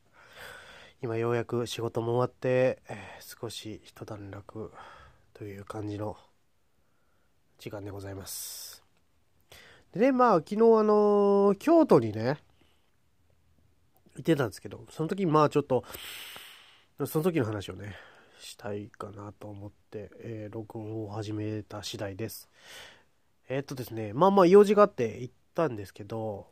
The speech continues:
あの、その日のうちに帰ろうと思ってね。だから、まあ、お酒をの-、飲むつもりもなく、車で行ったんですよ。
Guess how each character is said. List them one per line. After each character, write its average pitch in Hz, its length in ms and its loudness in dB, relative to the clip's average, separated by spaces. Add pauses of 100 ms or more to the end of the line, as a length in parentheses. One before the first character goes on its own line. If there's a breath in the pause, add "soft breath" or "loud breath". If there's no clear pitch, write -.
(1200)
あ 131 120 -8
の、 127 120 -6
そ 160 160 -2
の 220 100 12
日 262 120 8
の 220 100 10
う 147 60 8
ち - 140 -12
に 110 80 -8
帰 120 240 -4
ろ 117 100 0
う 104 40 -6
と 101 100 -20
思 104 100 -20
っ - 40 -20 (140)
て 151 60 -12
ね。 175 120 -12 (1700 loud breath)
だ 170 60 -10
か 156 80 0
ら、 135 140 4
ま 143 140 6
あ、 127 60 6
お 123 80 2
酒 156 280 2
を 151 80 4
の-、 156 160 4 (200)
飲 151 160 0
む 123 80 -2
つ - 120 -10
も 120 100 -2
り 123 60 -2
も 120 100 -2
な 120 140 0
く、 - 240 -16
車 127 500 0 (140)
で 123 420 -2 (320)
行 139 120 -12
っ - 40 -20
た 131 100 -6
ん 101 80 -10
で 87 60 -16
す - 120 -18
よ。 101 120 -14